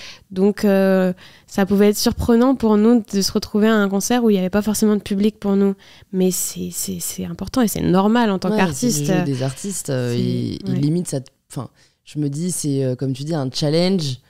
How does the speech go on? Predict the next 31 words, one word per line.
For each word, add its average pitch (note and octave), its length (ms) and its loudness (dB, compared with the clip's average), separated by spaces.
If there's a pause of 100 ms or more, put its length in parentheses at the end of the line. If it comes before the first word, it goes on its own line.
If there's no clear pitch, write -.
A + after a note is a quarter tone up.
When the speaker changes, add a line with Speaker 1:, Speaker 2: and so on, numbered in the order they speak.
(460)
Speaker 2:
pour D3 140 -4
aussi D3 280 -2
réussir D3+ 540 0
à C#3 80 0
plaire E3+ 340 -2
à C3+ 360 -4
des B2+ 100 -8
personnes C3 340 -4
qui - 140 -10
connaissent C3+ 220 -6
Speaker 1:
Bien G#3 160 0
Speaker 2:
peut-être - 120 -2
Speaker 1:
sûr. C4 200 2
Speaker 2:
pas D#3+ 160 0
de D#3 80 0
prime C#3+ 280 0
abord C#3+ 300 -2
ton C3+ 220 -2
art, D#3 400 0
euh. C#3 400 -2
Speaker 1:
Ouais, G#3+ 300 0
et G3+ 60 -4
ça, G3+ 260 -2
ça F#3+ 160 -2
te - 60 -12
pousse B3 260 0
à G3+ 100 4
donner, G#3+ 440 6
euh, G3 140 0
bien G#3+ 300 2
plus - 580 -2